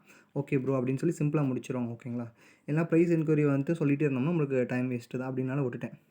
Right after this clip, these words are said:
சரிங்களா? இவர் வந்து கேட்டாரு. அ, அவர் நம்பர் கொடுத்தாரு. நான் வந்து கோவில்பட்டி அப்படி சொன்னேன் நானு. வான்கோழி சிக்ஸ் கிடைக்குமான்னு தான் கேட்டிருக்காரு. நான் வந்து நேர்ல வந்து எடுத்துக்கிறேன்ட்டாரு. ஒண்ணும் பிரச்சனை கிடையாது. அதே ஸ்கிரீன்ஷாட் தான் அனுப்பியிருக்காரு.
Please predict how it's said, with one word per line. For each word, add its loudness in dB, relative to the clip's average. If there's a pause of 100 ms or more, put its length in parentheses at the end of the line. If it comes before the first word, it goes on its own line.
(240)
சரிங்களா? -4 (1000)
இவர் 8
வந்து 6
கேட்டாரு. 2 (640)
அ, -6 (1000)
அவர் 2
நம்பர் 6
கொடுத்தாரு. 0 (680)
நான் 2
வந்து 2
கோவில்பட்டி 4
அப்படி -2
சொன்னேன் -2
நானு. -2 (400)
வான்கோழி 2
சிக்ஸ் -10
கிடைக்குமான்னு -4
தான் -4
கேட்டிருக்காரு. -4 (100)
நான் -2
வந்து 0 (440)
நேர்ல 6
வந்து 4
எடுத்துக்கிறேன்ட்டாரு. 2
ஒண்ணும் 2
பிரச்சனை -2
கிடையாது. 0
அதே 4
ஸ்கிரீன்ஷாட் -2
தான் -2
அனுப்பியிருக்காரு. -2